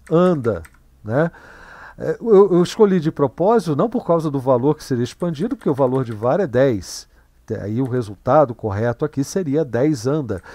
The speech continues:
Mas eu coloquei porque o que o shell vai enxergar nessa situação é que você tá tentando expandir uma variável chamada varanda.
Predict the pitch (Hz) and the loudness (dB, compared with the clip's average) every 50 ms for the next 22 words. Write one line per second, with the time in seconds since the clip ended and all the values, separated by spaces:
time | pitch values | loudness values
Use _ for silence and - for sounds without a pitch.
0 | - - - - - 113 139 156 160 135 - - 202 165 165 226 214 208 185 185 | -20 -20 -20 -10 -4 2 4 4 4 2 0 -2 -4 -2 2 2 2 2 2 0
1 | - 185 170 180 - - - - - 202 196 185 - _ _ - - _ _ - | 0 -2 0 0 -2 -8 -6 -2 2 4 4 2 2 _ _ -20 -20 _ _ -10
2 | 180 - - 294 294 - - - 202 196 196 175 156 165 151 143 135 - - 151 | -4 2 4 4 4 4 2 2 2 4 4 4 4 2 2 2 0 -4 -2 -2
3 | 135 120 107 123 120 113 113 135 185 233 220 - 170 - - 123 - - 104 98 | -2 0 0 0 0 0 0 0 0 0 0 -2 -4 -6 -6 -8 -6 -6 -6 -6
4 | - - - 165 214 233 160 - - - - - - - - 151 156 156 - 202 | -6 -4 -2 0 0 0 -2 -4 -8 -16 -20 -20 -20 -8 -2 0 0 0 0 -2
5 | 208 - - 233 - 240 220 220 - 202 190 180 - 156 143 139 135 127 - - | -4 -2 -2 0 2 0 0 2 2 2 2 2 2 2 2 2 2 -4 -6 -4
6 | - 165 147 127 104 98 113 117 117 120 123 131 135 117 139 151 180 214 208 165 | -4 -2 -2 -4 -4 -6 -4 -4 -4 -4 -4 -4 -4 -2 0 0 2 2 4 4
7 | 151 147 170 196 - - - 277 226 143 139 147 180 190 175 185 240 262 233 208 | 4 2 2 -2 -8 -6 -6 -4 -2 -2 -2 0 0 -2 0 0 0 4 4 4
8 | 208 202 151 123 92 - | 4 4 2 0 -2 -4